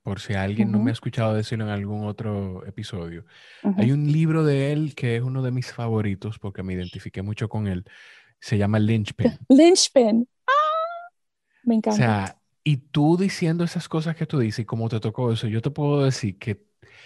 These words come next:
Speaker 1: tú eres de las personas que se exige más de lo que cualquier ente externo te va a exigir. Porque me, o sea, yo me identifico con lo que tú acabas de decir, yo me identifico tal cual y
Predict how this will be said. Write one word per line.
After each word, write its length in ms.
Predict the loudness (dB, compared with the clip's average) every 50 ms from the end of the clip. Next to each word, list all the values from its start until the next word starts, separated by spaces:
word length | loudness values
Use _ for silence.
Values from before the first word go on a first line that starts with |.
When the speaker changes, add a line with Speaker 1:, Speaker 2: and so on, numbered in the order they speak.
| -20 -20 _ _
Speaker 1:
tú 200 | -2 2 4 6
eres 280 | 6 6 4 2 2 2
de 100 | 2 2
las 180 | 2 2 0
personas 680 | -2 -4 -4 -4 -2 -2 0 0 0 -2 -4 -6 -8 -12
que 520 | -8 -4 -2 0 0 0 -2 -6 -10 _ _ -20
se 260 | -16 -6 -2 0 0
exige 400 | 0 -2 -4 -4 -2 0 0 0
más 320 | 0 0 0 -2 -2 -2
de 100 | 0 0
lo 100 | 2 0
que 120 | 0 -2 -4
cualquier 880 | -4 -2 -2 -2 -2 -4 -4 -2 0 2 4 4 2 2 0 -4 -10 _ _ _ _ -20 -20 -16 -4
ente 520 | -2 0 0 0 0 0 0 0 0 -2
externo 720 | -4 -6 -6 -6 0 2 2 2 2 0 0 -2 -2 -4 -6 -16 -20 -20 _ _ _
te 120 | -2 -2 0
va 120 | 2 2
a 60 | 0
exigir. 600 | 0 -2 -4 -6 -8 -8 -8 -10 -12 -14 -18 _ _ _ _ _ _ _ _ _ _ _
Porque 180 | -10 -8 -4
me, 120 | -4 -4 -4
o 60 | -2
sea, 120 | -2 0 0
yo 80 | 2
me 80 | 4 4
identifico 540 | 4 4 2 2 -2 -2 -2 -4 -4 -4 -2
con 120 | 0 2
lo 100 | 2 4
que 80 | 2 2
tú 100 | 0 -2
acabas 360 | -2 0 2 4 4 4 4
de 60 | 4 2
decir, 220 | 0 0 -2 -2
yo 100 | 0 0
me 100 | 0 0
identifico 480 | 0 0 -2 -2 -4 -4 -4 -4 -4 -2
tal 200 | -2 -2 -2 0
cual 240 | 0 0 0 0
y 60 | -2